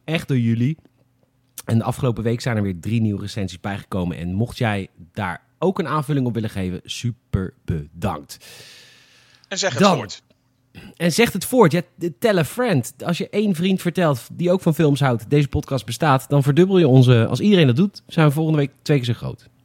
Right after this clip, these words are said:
Speaker 1: Maar goed, niet iedereen doet dat, maar
Speaker 2: Als jij
Speaker 1: daar
Speaker 2: nou
Speaker 1: hoop je
Speaker 2: gewoon
Speaker 1: dan
Speaker 2: doet,
Speaker 1: op.
Speaker 2: als je luistert en je denkt van, nou, ik ken iemand
Speaker 1: Ja.
Speaker 2: die vindt films ook leuk en die houdt wel af en toe een keer van een geintje en, eh, toffe films, zeg het voort.
Speaker 1: Ja.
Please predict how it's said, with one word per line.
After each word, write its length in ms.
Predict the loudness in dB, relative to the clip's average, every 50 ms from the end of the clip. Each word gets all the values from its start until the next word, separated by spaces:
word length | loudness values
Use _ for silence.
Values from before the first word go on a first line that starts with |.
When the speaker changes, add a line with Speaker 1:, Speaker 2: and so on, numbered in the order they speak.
| _ _
Speaker 1:
Maar 100 | -8 -8
goed, 120 | -8 -6 -4
niet 160 | -4 -2 -2
iedereen 280 | -2 -2 -2 -2 -2 -2
doet 120 | -4 -4
dat, 300 | -4 -6 -6 -8 -10 -16 _
maar 240 | -12 -10 -10 -10 -12 -16 _ _ _ _ _ _ _ _ _ _
Speaker 2:
Als 140 | -12 -6 -2
jij 120 | -2 0
Speaker 1:
daar 100 | 2 4
Speaker 2:
nou 120 | 4 4 2
Speaker 1:
hoop 0 |
je 60 | 2
Speaker 2:
gewoon 20 |
Speaker 1:
dan 120 | 2 2 2
Speaker 2:
doet, 80 | 2
Speaker 1:
op. 60 | 2 0
Speaker 2:
als 100 | -2 -4
je 80 | -4
luistert 340 | -4 -6 -6 -8 -8 -12 -14
en 60 | -14
je 80 | -14 -12
denkt 180 | -12 -12 -12
van, 80 | -12 -12
nou, 100 | -12 -12
ik 60 | -12 -12
ken 100 | -14 -12
iemand 180 | -6 -4 -4
Speaker 1:
Ja. 20 | -4
Speaker 2:
die 80 | -4 -6
vindt 140 | -10 -16
films 240 | -14 -14 -14 -12 -12
ook 180 | -12 -12 -8 -8
leuk 140 | -8 -8 -8
en 60 | -8
die 100 | -8 -8
houdt 140 | -6 -8 -6
wel 100 | -8 -8
af 40 | -8
en 40 | -8
toe 80 | -10 -14
een 60 | -12
keer 240 | -12 -10 -10 -12 -14
van 140 | -14 -14 -12
een 60 | -8
geintje 380 | -8 -8 -8 -8 -10 -10 -12 -12
en, 380 | -12 -12 -12 -12 -12 -12 -16 _ _
eh, 240 | -12 -10 -8 -8 -10 -12 _ _ _ _ _
toffe 220 | -14 -14 -14 -14
films, 400 | -16 -16 -16 -16 -16 -18 -20 -20 _ _ _ _
zeg 180 | -16 -16 -16
het 100 | -16 -16
voort. 140 | -14 -12 -10
Speaker 1:
Ja. 100 | -10 -10